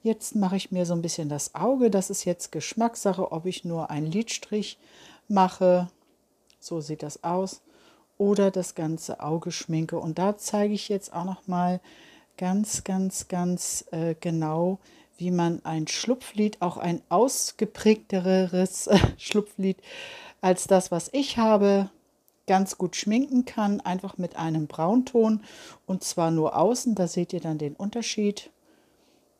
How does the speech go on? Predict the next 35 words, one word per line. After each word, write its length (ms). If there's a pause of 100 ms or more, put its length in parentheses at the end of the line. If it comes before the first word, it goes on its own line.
(460)
Und 260
jetzt 360
noch 260
mal, 460
wenn 240
ich 140
das 260
Auge 360
hängen 520
lasse, 680 (720)
dann 180
seht 220
ihr 100
schon, 340
ne, 260
da 180 (360)
sieht 260
man 200
kein 260
bewegliches 720
Lid 320
mehr. 280 (280)
Und 180
wie 80
man 180
das 260
jetzt 280
macht, 560
ich 140
hole 120
mir 140
noch 140
ein 80
bisschen 360
Farbe, 640